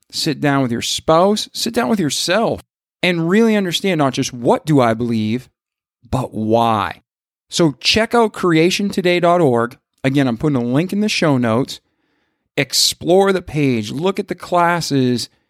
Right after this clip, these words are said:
and trust me, the material, all the material I've seen and encountered is top-notch, straightforward,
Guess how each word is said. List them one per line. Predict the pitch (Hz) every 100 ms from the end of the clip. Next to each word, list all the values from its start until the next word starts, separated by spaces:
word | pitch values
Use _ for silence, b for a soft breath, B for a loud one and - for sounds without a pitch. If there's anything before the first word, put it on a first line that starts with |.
| _ _ _ _ _ -
and | 143 135 123
trust | - 147 139 120
me, | 95 - _ _ _ _ -
the | 139
material, | 135 123 - 180 175 175 180 180 _ -
all | 156 165 180
the | 180
material | 170 170 131
I've | 135 143
seen | - 165 170 170 - -
and | 135
encountered | 120 - 151 156 170 175 156 _ -
is | -
top-notch, | - - 131 - 127 123 113 - - -
straightforward, | - - 143 139 - 139 127 120 113 110